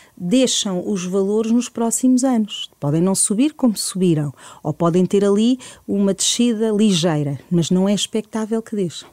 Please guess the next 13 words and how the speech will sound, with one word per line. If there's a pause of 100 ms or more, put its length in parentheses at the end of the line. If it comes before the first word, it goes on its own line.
(540)
A
não
ser
que
exista
outra
vez
uma
bolha
imobiliária (460)
que
leve
a